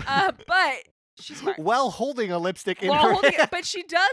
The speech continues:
Speaker 2: make it eventually match that lipstick, so
Speaker 1: Yeah, yeah.
Speaker 2: she's got
Speaker 1: So it's,
Speaker 2: skills.
Speaker 1: it's good, it's good.
Speaker 2: Um, but yeah,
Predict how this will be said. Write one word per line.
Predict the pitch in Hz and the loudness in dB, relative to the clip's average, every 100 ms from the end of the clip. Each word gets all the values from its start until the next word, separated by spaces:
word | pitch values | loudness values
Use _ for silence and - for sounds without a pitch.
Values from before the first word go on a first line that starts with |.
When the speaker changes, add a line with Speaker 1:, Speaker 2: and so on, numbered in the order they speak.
| 466 | -2
Speaker 2:
make | 392 392 | -6 -6
it | 349 | -6
eventually | 330 330 330 | -6 -8 -8
match | 285 311 | -6 -6
that | 311 262 | -4 -6
lipstick, | 254 262 254 | -8 -12 -12
so | 254 233 | -10 -6
Speaker 1:
Yeah, | 120 104 90 | -6 -6 -8
yeah. | |
Speaker 2:
she's | 247 | -8
got | 233 | -6
Speaker 1:
So | 127 127 | -4 -4
it's, | - | -4
Speaker 2:
skills. | 143 | -6
Speaker 1:
it's | - | -4
good, | 98 | -8
it's | - | -6
good. | 95 - _ _ - - | -12 -14 _ _ -14 -6
Speaker 2:
Um, | 247 214 156 110 214 _ _ _ _ | -2 -2 -6 -12 -20 _ _ _ _
but | 262 | -10
yeah, | 269 | -2